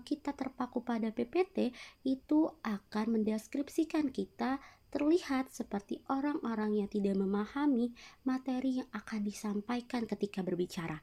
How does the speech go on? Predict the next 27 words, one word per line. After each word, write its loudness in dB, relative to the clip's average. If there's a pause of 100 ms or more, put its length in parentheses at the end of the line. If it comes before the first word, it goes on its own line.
(420)
Maka 2
dari 4
itu, 6 (320)
pahamilah 8
materi 8
terlebih 6
dahulu, 6
pelajarilah 4
materi 6
terlebih 6
dahulu 4 (400)
agar 6
saat -4
kita 2
menyampaikan 8
materi, 4 (320)
kita 4
tidak 8
perlu 6
lagi 4
terpaku -4
pada 0
teks, -2 (320)
sehingga 0 (240)
kita -2 (160)
bisa 0
dilihat 4